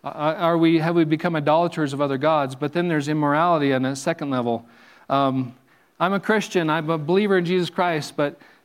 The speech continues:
do we go through our week stealing, lying, deceiving, uh, ripping people off? Do we go through our weeks, um, trying to,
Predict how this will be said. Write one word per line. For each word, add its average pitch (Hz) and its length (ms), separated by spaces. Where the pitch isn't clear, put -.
do 151 80
we 160 80
go 185 160
through 185 160
our 170 80
week 165 240
stealing, 180 680
lying, 165 560
deceiving, 165 680
uh, 135 120
ripping 170 320
people 170 320
off? 160 380
Do 151 80
we 147 60
go 175 140
through 180 180
our 165 100
weeks, 160 560
um, 139 300
trying 165 400
to, 143 380